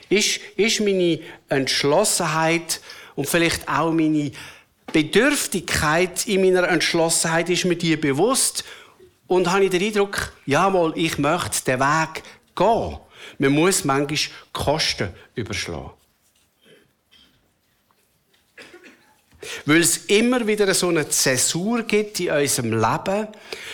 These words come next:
zwischen der Erfahrung, jawohl, Gott ist dabei und er segnet und es gelingt, und zwischen, ich stehe nicht mehr an,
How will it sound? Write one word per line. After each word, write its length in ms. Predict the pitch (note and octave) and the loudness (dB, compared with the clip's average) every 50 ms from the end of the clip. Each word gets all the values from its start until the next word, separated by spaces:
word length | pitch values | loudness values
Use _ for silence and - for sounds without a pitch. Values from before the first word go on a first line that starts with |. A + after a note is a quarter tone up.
| - - - - | -14 -14 -8 0
zwischen 360 | - F#3 F#3+ F3+ - F3 D#3+ | 2 2 4 4 2 2 2
der 100 | D#3+ D3+ | 2 0
Erfahrung, 520 | C#3 - - D#3 D3 D#3 F3 F3+ F#3+ F3 C3+ | 0 0 0 0 0 2 2 2 0 0 -2
jawohl, 540 | C3 C3+ C#3+ D#3 F3+ F#3 G3 F#3+ F#3 F3 | 0 0 2 2 2 2 2 0 0 0
Gott 280 | D3+ E3 E3+ F#3 F#3 - | 0 0 0 0 -2 -4
ist 300 | - F3 C3 - - - | -4 -2 -2 -2 -2 -4
dabei 420 | C3+ - - D#3+ F#3 G3+ G#3+ G#3 | -6 -4 -4 -2 0 2 2 2
und 140 | F#3+ F#3 E3 | 2 2 0
er 60 | D#3+ | 0
segnet 580 | C#3 - - D#3 E3+ F#3+ F#3 - F#3+ F3+ F3 F3 | 0 0 0 0 0 -2 -2 -2 -2 -2 0 0
und 120 | D3 C3 C#3 | 0 0 0
es 200 | B2+ - - - | 0 -2 -2 0
gelingt, 460 | - C#3 D3+ F3+ G#3 G3+ G3 - - - - - - - - | 0 2 2 2 0 -2 -4 -8 -12 -12 -12 -12 -12 -6 -2
und 180 | E3+ - G#3 | -2 0 0
zwischen, 500 | - - - E3 D#3+ D#3 - - E3 D#3+ D#3 - | 0 0 0 0 0 0 0 0 0 -2 -4 -6
ich 260 | - D3 C#3 B2+ - | -6 -4 -2 -2 -2
stehe 400 | - - D3+ C#3 C#3 C#3 C#3 C#3+ C#3 | -2 0 0 2 2 2 2 2 2
nicht 320 | C#3 C#3 C3+ C3+ C3+ C3 | 0 0 0 0 0 0
mehr 220 | B2 A2+ A2+ - - | 0 0 -2 -2 -2
an, 440 | B2 A#2+ C3 D3+ F#3+ B3+ C#4+ C#4 | 0 0 2 2 2 0 -2 -4